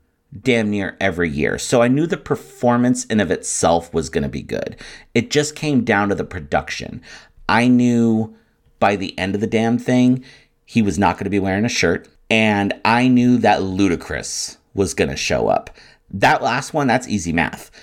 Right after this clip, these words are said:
There's no Usher on the halftime show without performing, yeah, and there's no Yeah without Ludacris.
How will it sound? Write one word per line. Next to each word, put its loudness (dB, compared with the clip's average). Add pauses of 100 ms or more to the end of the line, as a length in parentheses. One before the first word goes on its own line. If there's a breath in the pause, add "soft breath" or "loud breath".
(200 loud breath)
There's 0
no 2
Usher 0
on 2
the 2
halftime 0
show 2
without 0
performing, -2
yeah, 2
and 0
there's 0
no 4
Yeah 4
without -2
Ludacris. -6